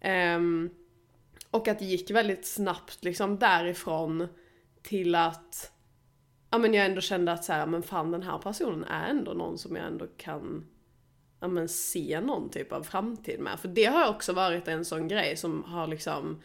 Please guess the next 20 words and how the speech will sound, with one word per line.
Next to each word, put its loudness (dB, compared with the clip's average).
jag 2
har 4
liksom 2
inte -2
tänkt -2
så -4
mycket -4
på -10
framtiden -4
med -4
mina -2
ex. -6
Alltså 0
då -2
har 4
det 2
varit 2
så -2
här, 0
ja, 2